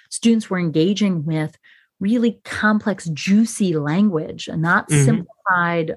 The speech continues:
Speaker 1: um, language, which is sometimes often taught in, um, E L classes, that really complex, interesting,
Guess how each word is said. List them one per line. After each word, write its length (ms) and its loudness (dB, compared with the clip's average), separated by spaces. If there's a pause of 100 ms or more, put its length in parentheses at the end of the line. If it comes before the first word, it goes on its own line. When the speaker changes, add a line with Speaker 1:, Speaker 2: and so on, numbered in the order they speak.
Speaker 1:
um, 460 -4
language, 360 -2
which 160 -4
is 180 -8
sometimes 360 -4
often 400 -2
taught 380 -16
in, 440 -4
um, 440 -6
E 80 -2
L 140 -2
classes, 440 -8
that 140 -12
really 360 0 (420)
complex, 640 -4
interesting, 800 -2